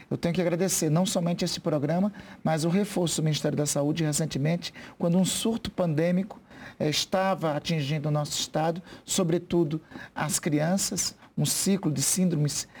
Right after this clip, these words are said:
respiratórias, e quando o governador Clécio necessitou e requereu o apoio do Ministério da Saúde, uma força-tarefa do Ministério da Saúde foi desenvolvida, foi, eh, encaminhada para o Amapá para socorrer as nossas crianças.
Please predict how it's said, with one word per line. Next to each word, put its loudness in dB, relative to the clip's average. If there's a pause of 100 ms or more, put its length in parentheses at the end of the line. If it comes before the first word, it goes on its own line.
(120)
respiratórias, 0 (300)
e 0
quando 0
o 2
governador 0
Clécio -2 (240)
necessitou 0 (400)
e 4
requereu 2 (220)
o 2
apoio 0
do 0
Ministério 0
da 0
Saúde, 2
uma 0
força-tarefa 0
do -4
Ministério 0
da -2
Saúde 0 (280)
foi 0
desenvolvida, 0
foi, 0 (380)
eh, 0
encaminhada 2
para -2
o 0
Amapá -2 (320)
para 0
socorrer -2 (180)
as -2
nossas -2
crianças. -4